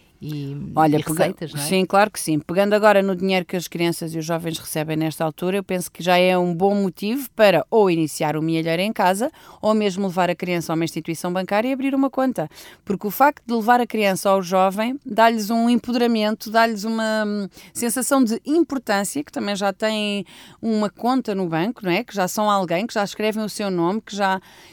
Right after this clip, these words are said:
Speaker 2: e tudo isso traz, hum, dá importância à questão. Dá importância, mostra o quão importante é nós termos algum dinheiro de parte.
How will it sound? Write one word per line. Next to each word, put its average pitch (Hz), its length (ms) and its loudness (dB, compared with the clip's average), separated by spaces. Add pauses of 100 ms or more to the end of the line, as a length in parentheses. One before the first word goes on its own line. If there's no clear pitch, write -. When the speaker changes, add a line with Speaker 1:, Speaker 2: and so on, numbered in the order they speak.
Speaker 2:
e 254 180 4
tudo 262 300 0
isso 285 260 0
traz, 254 560 2
hum, 240 540 -2
dá 247 160 6
importância 262 560 0
à - 20 -2
questão. 143 400 -6 (420)
Dá 175 140 2
importância, 214 600 -4
mostra 247 480 0
o 226 100 -4
quão 262 320 2
importante 233 560 -4
é 220 140 0
nós 226 280 -6 (220)
termos 240 460 0
algum 208 340 0
dinheiro 226 340 -4
de 180 140 -10
parte. 151 580 -4